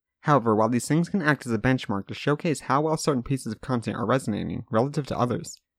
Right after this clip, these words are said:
they may not be valuable on their own. Therefore, instead of crafting your content with the goal of increasing these vanity metrics, it's important that your content can directly lead to the marketing objective you have in place for that campaign. For example, my baby product brand utilizes its blog for brand awareness far more than direct product sales at this moment.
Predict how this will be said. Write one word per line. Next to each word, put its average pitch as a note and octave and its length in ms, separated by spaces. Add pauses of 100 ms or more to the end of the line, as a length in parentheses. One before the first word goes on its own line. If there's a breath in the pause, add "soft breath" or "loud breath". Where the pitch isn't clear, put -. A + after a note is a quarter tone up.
(140)
they A#2+ 100
may C3 120
not F3+ 160
be D3+ 100
valuable A#2 360
on G2+ 100
their G2 160
own. A2 300 (1000)
Therefore, C#3+ 360
instead C3 240
of F3 100
crafting G3 280
your F3 120
content A#2+ 380
with G#2+ 100
the A2 80
goal A#2+ 240
of C#3+ 60
increasing A#2 460
these G2+ 120
vanity B2+ 320
metrics, - 540
it's - 160
important C#3+ 320
that - 100
your F3 100
content A2 440
can A2 120
directly G#2+ 380
lead A2 220
to G#2 100
the G#2 80
marketing A2+ 340
objective B2+ 540
you G#2 140
have A2+ 160
in D#3+ 100
place G#2 240
for - 80
that F#2+ 160
campaign. A2 460 (960)
For C3+ 120
example, C3+ 360
my G2+ 100
baby B2+ 260
product F3 320
brand G#2 280
utilizes D3 420
its D#3 140
blog G2+ 320
for A2 100
brand A#2+ 220
awareness G2+ 420
far B2+ 220
more F3 160
than E3 120
direct B2 280
product B2 260
sales G2 240
at - 80
this - 100
moment. A2 300